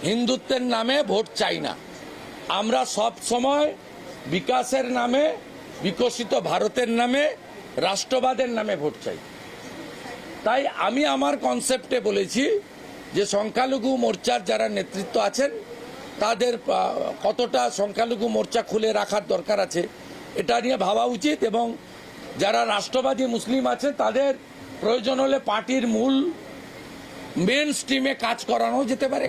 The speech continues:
কোনো অসুবিধা নেই। বিজেপি কখনো কোনো একটা ইন্ডিভিজুয়াল কাস্ট, কমিউনিটি, রিলিজিয়নকে নিয়ে মেম্বারশিপ দেয় না। Membership for all adult should get,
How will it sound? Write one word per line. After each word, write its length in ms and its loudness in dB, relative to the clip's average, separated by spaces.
কোনো 200 2
অসুবিধা 360 2
নেই। 560 -4
বিজেপি 440 0
কখনো 300 2
কোনো 220 0
একটা 320 0
ইন্ডিভিজুয়াল 720 2
কাস্ট, 440 0
কমিউনিটি, 500 2
রিলিজিয়নকে 680 0
নিয়ে 340 2
মেম্বারশিপ 500 0
দেয় 180 0
না। 100 -8
Membership 600 2
for 140 4
all 220 4
adult 300 2
should 280 2
get, 160 4